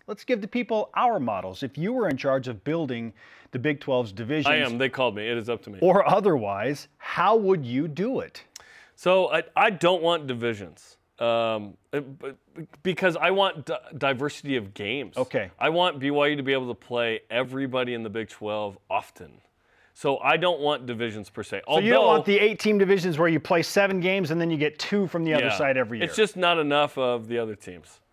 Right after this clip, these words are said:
Speaker 1: Okay.
Speaker 2: Um, although you could form a lot of, uh, competitive rivals quicker that way. I see that. But just for diversity of games and opponents and, and travel and whatnot, I would,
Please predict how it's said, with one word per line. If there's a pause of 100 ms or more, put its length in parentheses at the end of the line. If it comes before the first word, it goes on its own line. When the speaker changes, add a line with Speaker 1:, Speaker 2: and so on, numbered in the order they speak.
(120)
Speaker 1:
Okay.
Speaker 2:
Um,
although
you
could
form
a
lot
of,
uh,
competitive
rivals
quicker
that
way.
I
see
that.
But (220)
just
for
diversity
of (120)
games
and
opponents
and, (440)
and
travel
and
whatnot,
I
would,